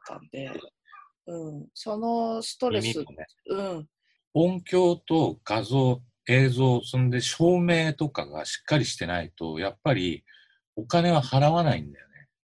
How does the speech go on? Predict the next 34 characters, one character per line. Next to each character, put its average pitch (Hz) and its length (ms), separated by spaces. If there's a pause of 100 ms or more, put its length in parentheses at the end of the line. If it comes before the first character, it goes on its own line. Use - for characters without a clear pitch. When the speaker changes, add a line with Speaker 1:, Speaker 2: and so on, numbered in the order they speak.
(120)
Speaker 2:
あ 85 140
の、 85 480 (1300)
な 135 160
ん、 127 200
な 147 180
ん - 20
つ - 80
う - 20
の、 85 60
素 185 360
人 185 420 (300)
臭 175 220
さ 165 160
を 101 160
売 104 120
り 117 120
に 120 140
し - 140
て、 - 360 (220)
<laughs> - 220
あ 85 180
の、 85 560 (1200)
「部 127 60
屋 143 160
で 131 100
や 95 140
っ - 80
て 110 120
ま 131 220
す」 - 180
っ - 20
て 92 100
い 107 600
う 95 80